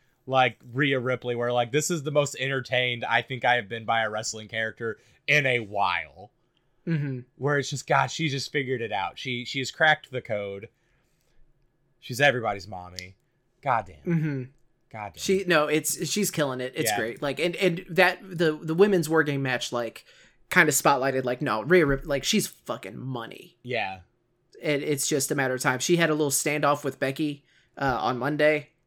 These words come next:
Speaker 2: Like, yeah, I'm ready for that.
Speaker 1: The
Speaker 2: Like,
Speaker 1: man,
Speaker 2: I don't think we're, I
Speaker 1: the man versus the mommy. Ooh, I'm here for it.
Speaker 2: <laughs>
Speaker 1: I'm here for it. Oh, let's
Speaker 2: Yep.
Speaker 1: go. That's a, that's a Mania match, baby.
Speaker 2: Hell
Speaker 1: Uh,
Speaker 2: yeah.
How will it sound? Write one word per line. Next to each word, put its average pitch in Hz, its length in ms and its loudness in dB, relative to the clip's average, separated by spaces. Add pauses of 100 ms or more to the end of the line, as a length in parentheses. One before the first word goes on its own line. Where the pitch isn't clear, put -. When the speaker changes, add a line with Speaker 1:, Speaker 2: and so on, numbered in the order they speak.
(120)
Speaker 2:
Like, 135 220 -2
yeah, 131 180 0
I'm 135 80 0
ready 123 200 -2
for 120 140 -4
that. 117 320 -6 (800)
Speaker 1:
The 156 160 4
Speaker 2:
Like, 156 80 4
Speaker 1:
man, 160 100 6
Speaker 2:
I 165 120 8
don't 185 100 6
think 165 160 -2
we're, 151 200 0
I 143 100 -10 (260)
Speaker 1:
the 143 160 0
man 160 320 2
versus 160 400 2
the 135 80 -2
mommy. 156 580 2
Ooh, 170 340 2
I'm 127 160 -6
here 151 160 2
for 143 280 -2
it. 135 180 0
Speaker 2:
<laughs> - 480 2
Speaker 1:
I'm 143 220 6
here 156 240 6
for 147 380 2
it. 143 140 0 (240)
Oh, 160 240 10
let's 156 240 8
Speaker 2:
Yep. 175 60 -2
Speaker 1:
go. 180 220 10
That's 170 180 8
a, 151 160 2
that's 165 320 8
a 135 80 4
Mania 147 480 4
match, 127 320 0
baby. 135 460 2 (520)
Speaker 2:
Hell 147 120 8 (120)
Speaker 1:
Uh, 123 260 4
Speaker 2:
yeah. 113 40 -8